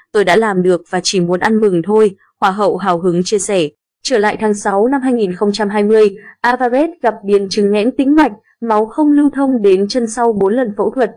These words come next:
vì có khối u trong bụng. Biến chứng buộc Hoa hậu phải cưa chân trái để tránh hoại tử tứ chi.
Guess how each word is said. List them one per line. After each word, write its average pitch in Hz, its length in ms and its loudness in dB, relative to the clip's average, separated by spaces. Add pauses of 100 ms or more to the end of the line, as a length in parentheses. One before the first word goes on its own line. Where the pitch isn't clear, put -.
(100)
vì 180 180 -2
có 175 220 -4
khối 180 120 0
u 190 220 0
trong 180 200 -4
bụng. 196 200 2 (520)
Biến 220 180 2
chứng 220 340 2
buộc 247 180 4
Hoa 240 120 -2
hậu 220 260 0
phải 180 200 -4
cưa 226 180 0
chân 214 200 -2
trái 196 360 -2
để 226 220 2
tránh 185 260 -2
hoại 233 200 -4
tử 185 240 0
tứ 175 120 2
chi. 214 320 -4